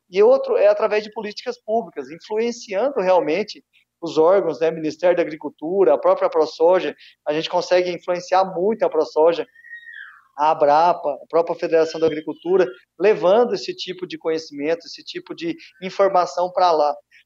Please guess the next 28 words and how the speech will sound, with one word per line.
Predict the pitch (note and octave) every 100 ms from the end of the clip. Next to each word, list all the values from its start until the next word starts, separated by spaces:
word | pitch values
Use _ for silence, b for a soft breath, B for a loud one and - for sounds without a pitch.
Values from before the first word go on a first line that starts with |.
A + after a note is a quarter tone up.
| _ _
É, | D3 D3+ D3+
não | E3+ F3
tem | A3 B3
outro | A#3+ E3
jeito. | C#3+ D3 - -
É, | D3+ D3+
as | D3 D#3
universidades | F3 F3+ F3+ - E3 F3
também, | E3 D3+
a | E3
gente | E3+ -
faz | F#3+ F3+ D#3
muita | F3+ A3 F#3
palestra. | E3+ D3 C#3+ E3 - - b b -
Aqui | C#3+ F#3
na | F3+
nossa, | E3 E3+ E3+ D3 C3 - _ _
é, | D#3 C#3+ C#3 C3+
faculdade | D#3 - D3 D#3 D3+
aqui | C#3+ D#3+
de | D3
ensino | C#3 - D3+
superior, | - D#3 D3 D3
aqui | D3 D#3
em |
Mineiros, | D3+ C#3+ D3+
a | D3+
gente | D3+ - D3+